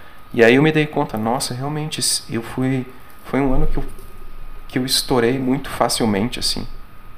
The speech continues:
que eu fiquei muito irritado, que eu, que eu tive, assim,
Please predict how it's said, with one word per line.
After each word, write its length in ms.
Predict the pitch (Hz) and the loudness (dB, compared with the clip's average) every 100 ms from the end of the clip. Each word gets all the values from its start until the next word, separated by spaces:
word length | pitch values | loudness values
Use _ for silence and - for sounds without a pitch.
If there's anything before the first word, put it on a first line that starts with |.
| - | -12
que 80 | - | -8
eu 60 | 104 | -8
fiquei 320 | - - 107 | -8 -4 0
muito 300 | 110 123 - | 0 0 -4
irritado, 540 | 117 - 92 92 - - - - - - - - - - | -8 -6 -4 -4 -6 -12 -14 -12 -12 -14 -12 -12 -12 -6
que 160 | 107 | -2
eu, 680 | 101 101 104 101 101 98 95 - - - - - - | -2 0 0 0 -2 -6 -10 -14 -14 -16 -14 -12 -8
que 100 | - | -4
eu 60 | 104 | -4
tive, 800 | - 117 117 120 120 113 110 98 - - - - - | -2 -4 -2 -2 0 0 0 -4 -8 -14 -14 -12 -8
assim, 520 | 92 - 113 117 | -4 -2 0 -2